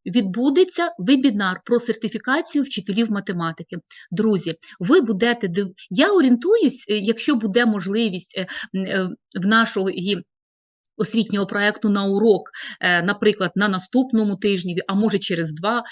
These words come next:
коли вони визначать дату, тому, е, тоді ми ласкаво приділимо увагу для вчителів як української мови, так і математики. І цей вебінар буде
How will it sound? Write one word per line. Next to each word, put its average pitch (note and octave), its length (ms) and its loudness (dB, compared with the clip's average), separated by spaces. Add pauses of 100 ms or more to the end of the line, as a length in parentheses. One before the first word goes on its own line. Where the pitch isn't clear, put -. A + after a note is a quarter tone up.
(460)
коли B3 240 8
вони G3+ 380 2
визначать F3 600 0
дату, G3+ 420 0 (360)
тому, G#3 680 4
е, G3 220 0
тоді G#3+ 480 4 (100)
ми G3+ 420 0
ласкаво A#3+ 720 -4 (280)
приділимо G#3 880 4
увагу F3+ 640 -2 (240)
для G3+ 380 0
вчителів G#3+ 520 -2 (180)
як F#3 360 -4
української C4 640 4
мови, F3+ 320 -6
так A3 220 0
і B3 40 4
математики. F3+ 640 -2
І A3+ 80 -8
цей A#3 200 0
вебінар A#3+ 460 2
буде G3 280 -2